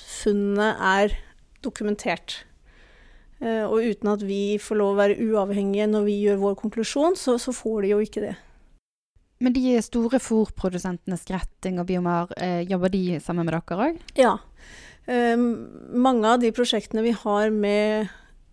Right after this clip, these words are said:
Speaker 1: eh, fôrindustrien er i åpne, eh, prosjekter som betales av N F R og F H F.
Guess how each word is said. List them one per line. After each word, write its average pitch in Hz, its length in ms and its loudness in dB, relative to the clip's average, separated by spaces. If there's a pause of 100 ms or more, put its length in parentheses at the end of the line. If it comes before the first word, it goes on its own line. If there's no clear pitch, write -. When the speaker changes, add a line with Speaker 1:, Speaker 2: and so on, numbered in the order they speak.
(320)
Speaker 1:
eh, - 160 -10
fôrindustrien 220 720 -2
er 214 180 0
i 214 140 0
åpne, 196 600 -4 (420)
eh, 208 480 -2
prosjekter 214 560 -4 (320)
som 220 160 -6
betales 185 400 -6
av 202 80 -2
N 202 160 -4
F - 80 -8
R 185 160 0
og 190 80 -2
F - 160 -8
H 190 80 -4
F. - 220 -12